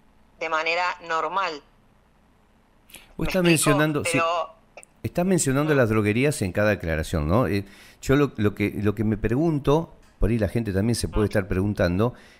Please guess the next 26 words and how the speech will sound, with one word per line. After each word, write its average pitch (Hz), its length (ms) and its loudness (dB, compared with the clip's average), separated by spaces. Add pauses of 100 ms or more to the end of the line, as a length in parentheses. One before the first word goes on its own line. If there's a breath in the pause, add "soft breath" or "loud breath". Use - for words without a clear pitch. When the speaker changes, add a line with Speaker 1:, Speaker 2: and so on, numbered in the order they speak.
Speaker 2:
es, 98 340 2 (440 soft breath)
hace 143 260 0
tiempo 165 320 0
que 104 60 2
ustedes 104 260 2
trabajan, 113 600 2
eh, 85 400 2
con 92 120 0
las 90 100 0
droguerías, 98 520 2
incluso, 101 380 0 (100)
eh, 78 560 -2
con 92 160 0
medicamentos 98 720 0
como 90 200 -2
a 80 80 -2
crédito, 76 440 -2
¿no 73 80 -4
es 73 60 -6
cierto? 117 580 -4
O - 80 -10
sea, 85 340 -2 (260 loud breath)
lo 90 140 0
pagan 110 300 4
Speaker 1:
Sí. 95 60 2
Speaker 2:
después. - 400 2